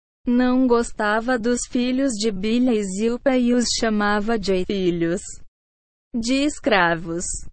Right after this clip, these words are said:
já que Bilha e Zilpa eram donzelas de Leia e Raquel. E Deus disse: Trarei todos eles para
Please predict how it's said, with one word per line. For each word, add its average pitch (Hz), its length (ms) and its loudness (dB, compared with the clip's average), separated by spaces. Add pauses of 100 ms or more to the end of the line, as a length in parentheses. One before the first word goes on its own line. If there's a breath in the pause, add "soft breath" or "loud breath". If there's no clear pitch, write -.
(180)
já 254 280 4
que 247 200 0
Bilha 233 440 2
e 220 80 4
Zilpa 226 520 -2
eram 247 420 4
donzelas 220 840 0
de 202 140 2
Leia 170 560 2 (440)
e 262 140 6
Raquel. 202 760 2 (220)
E 262 160 2
Deus 226 420 2
disse: 185 680 0 (280)
Trarei 262 500 4
todos 226 540 2
eles 220 340 2
para 170 420 0